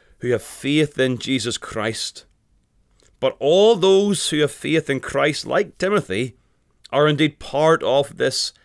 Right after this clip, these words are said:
family. And so when we think about the issue of identity, really the key issue is, where do you stand in relationship to Christ Jesus?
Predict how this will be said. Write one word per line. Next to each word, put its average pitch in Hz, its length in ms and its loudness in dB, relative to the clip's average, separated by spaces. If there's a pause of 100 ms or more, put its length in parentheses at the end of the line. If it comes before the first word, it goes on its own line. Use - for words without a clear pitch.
(140)
family. 127 640 -2 (1080)
And 123 120 -4
so 131 80 -2
when 175 100 2
we 233 80 0
think 190 260 -2
about 139 260 0
the 127 100 -2
issue 151 200 -2
of 117 60 -4
identity, 104 760 -6 (600)
really 175 240 0
the 135 80 2
key 185 320 -4
issue 127 200 -2
is, 135 160 0 (580)
where 160 220 2
do 151 80 0
you 135 100 0
stand 147 560 0 (160)
in 131 140 -2
relationship 123 480 -2
to - 60 -16
Christ 120 380 -2
Jesus? 113 520 -6